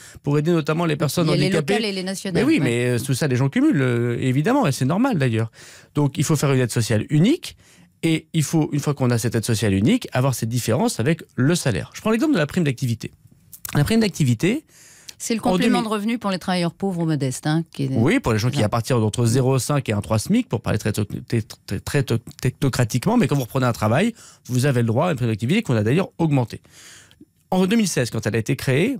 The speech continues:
Speaker 1: fusion de la prime pour l'emploi et des aides, trois milliards d'euros.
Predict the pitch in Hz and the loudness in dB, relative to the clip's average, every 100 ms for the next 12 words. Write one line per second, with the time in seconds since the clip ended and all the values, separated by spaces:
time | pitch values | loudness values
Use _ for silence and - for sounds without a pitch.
0 | - 110 - 110 117 110 - 107 101 95 | -10 -14 -4 0 2 0 0 -2 0 0
1 | 95 - 107 98 95 95 104 120 202 240 | 0 0 2 2 0 0 2 2 0 -2
2 | _ - _ - - 226 202 196 185 160 | _ -20 _ -10 -2 0 2 2 0 0
3 | 120 | 0